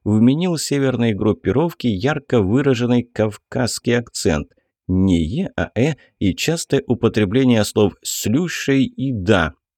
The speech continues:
а их соперникам "прибалтийский" с растягиванием гласных и заменой "д" на "т".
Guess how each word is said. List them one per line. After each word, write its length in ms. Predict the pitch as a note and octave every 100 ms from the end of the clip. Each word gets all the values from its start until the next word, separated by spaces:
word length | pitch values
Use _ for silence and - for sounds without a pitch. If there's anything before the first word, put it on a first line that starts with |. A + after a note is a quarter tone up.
| -
а 80 | F#2+
их 220 | B2 -
соперникам 760 | - C#2+ - A3+ E3+ - B2 B2 _ _ _
"прибалтийский" 1200 | C3+ G3+ G3 G#3+ F#3 - E3 D#3 - - C#3 C3 -
с 160 | B2+ -
растягиванием 920 | - - - D#3+ A#2+ A2+ G#2+ G2+ F#2+
гласных 520 | G2 B2+ D3+ - A2
и 60 | G#2+
заменой 500 | G2+ G#2+ G2 F#2+ F2+
"д" 340 | E2+ E2+ F#2
на 200 | E2+ G#2+
"т". 340 | B2 - F#2+